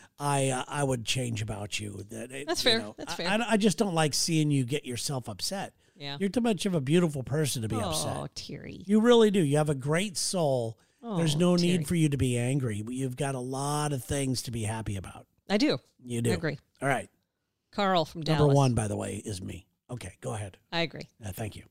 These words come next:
Speaker 2: Carl from Dallas wants to know, "We all think Sherry's amazing." Yes, I know. We do.
Speaker 1: Mm-hmm.
Speaker 2: We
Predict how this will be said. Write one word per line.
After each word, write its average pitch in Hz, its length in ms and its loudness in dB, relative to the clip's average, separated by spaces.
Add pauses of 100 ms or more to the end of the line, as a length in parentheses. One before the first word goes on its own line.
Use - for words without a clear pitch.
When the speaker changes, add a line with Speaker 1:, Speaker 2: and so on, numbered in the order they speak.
(300)
Speaker 2:
Carl 226 240 4
from 185 200 -6
Dallas 180 340 2
wants 170 160 -8
to - 80 -4
know, 147 140 -8
"We 196 180 -2
all 226 220 2
think 214 280 -6
Sherry's 190 520 -2
amazing." 160 580 -2 (100)
Yes, 285 460 -12 (120)
I 180 80 -14
know. 226 180 -8
We - 100 0
do. 180 220 4
Speaker 1:
Mm-hmm. 165 140 -4 (280)
Speaker 2:
We 240 340 0